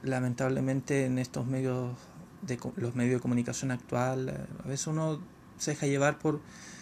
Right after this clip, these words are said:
por, am, eh, emociones o, o momentos y puede hablar más de la cuenta o decir algo inapropiado o un pequeño error, eh, sin mala intención.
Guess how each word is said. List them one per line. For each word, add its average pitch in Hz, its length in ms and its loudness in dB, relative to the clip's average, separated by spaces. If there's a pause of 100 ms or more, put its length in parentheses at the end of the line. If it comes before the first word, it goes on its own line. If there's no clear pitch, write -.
(360)
por, 135 560 4 (560)
am, 131 380 -4 (1000)
eh, - 160 -12 (260)
emociones 135 1000 4
o, 120 260 0 (140)
o 127 60 -2
momentos 139 840 0
y 147 500 -6 (140)
puede 135 140 8
hablar 131 240 4
más 135 160 2
de 139 60 0
la 120 120 2
cuenta 143 640 0
o 135 100 2
decir 127 280 2
algo 127 140 0
inapropiado 143 760 0 (460)
o 131 80 4
un 127 140 6
pequeño 143 420 4
error, 156 400 4 (640)
eh, 127 520 2
sin - 540 6
mala 135 220 10
intención. 147 840 2